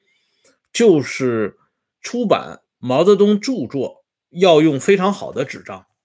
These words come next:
啊，原来出版的那些，比如说用纸比较粗糙的那些，都要回收，并且进行销毁。这样呢，辽宁当时呢，曾经销毁了三十万本儿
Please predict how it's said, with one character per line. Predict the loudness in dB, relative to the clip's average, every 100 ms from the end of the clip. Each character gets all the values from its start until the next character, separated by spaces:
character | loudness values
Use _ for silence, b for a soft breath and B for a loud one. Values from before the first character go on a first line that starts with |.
| _ _ _ _ _
啊， | -18 -16
原 | -6 0 4 4
来 | 4 -2 -4 _
出 | -12 -8
版 | -4 -4 -6
的 | -10
那 | -8
些， | -6 -4 -6 -6 _ _
比 | -12
如 | -10
说 | -2 -2
用 | 0 -4 -6
纸 | -10 -12
比 | -10
较 | -4 -4 -6 _ _ _
粗 | -16 -10 -8
糙 | -2 2 2
的 | 2 -4
那 | -8
些， | -6 -8 -8 _ _
都 | 4 6
要 | 6
回 | 2 -4 -4
收， | 0 0
并 | -2 -10
且 | -8 -8 -8 -10
进 | -12 -10
行 | -12 -4
销 | -2 -2
毁。 | -4 -16 _ _ _ _ _ _ _
这 | 4
样 | 4 4
呢， | 0 -6 -10 _ _
辽 | 0 2
宁 | 2 0 -2
当 | -2 -2
时 | -8 -12
呢， | -10 -12 -16 _ _ _ _
曾 | -12 -8 -4
经 | -4 -4 -6 _
销 | -4 4 4
毁 | 4 0
了 | -2 -6
三 | -6 0 2 2
十 |
万 | -2 -4 -4
本 | -10
儿 | -16